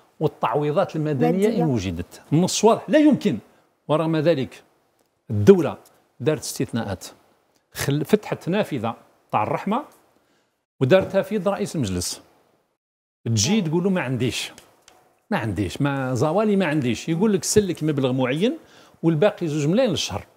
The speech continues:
Speaker 1: هذه برك باش
Speaker 2: يعني
Speaker 1: أنت
Speaker 2: تقسيط ال-،
Speaker 1: يعني فيه
Speaker 2: الغرامة.
Speaker 1: في السنة، في هذا العام هذا الدولة، وزارة العدل، السيد وزير العدل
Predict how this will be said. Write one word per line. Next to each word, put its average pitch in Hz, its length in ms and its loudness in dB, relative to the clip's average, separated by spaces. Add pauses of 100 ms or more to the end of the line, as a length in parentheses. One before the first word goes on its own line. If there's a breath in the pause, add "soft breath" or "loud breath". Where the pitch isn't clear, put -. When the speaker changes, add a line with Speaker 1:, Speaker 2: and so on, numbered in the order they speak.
(240)
Speaker 1:
هذه 131 240 0
برك - 240 -2
باش 208 280 0
Speaker 2:
يعني 226 320 -2
Speaker 1:
أنت - 120 -4
Speaker 2:
تقسيط 147 580 2
ال-، 262 220 0
Speaker 1:
يعني 196 320 4
فيه 226 240 6
Speaker 2:
الغرامة. 233 180 2
Speaker 1:
في 226 60 2
السنة، 185 380 0
في 156 140 2
هذا 170 220 0
العام 160 280 -2
هذا 135 220 -2
الدولة، 123 380 0
وزارة 127 420 2
العدل، 131 480 -4
السيد 160 300 -2
وزير 131 260 0
العدل 131 340 -4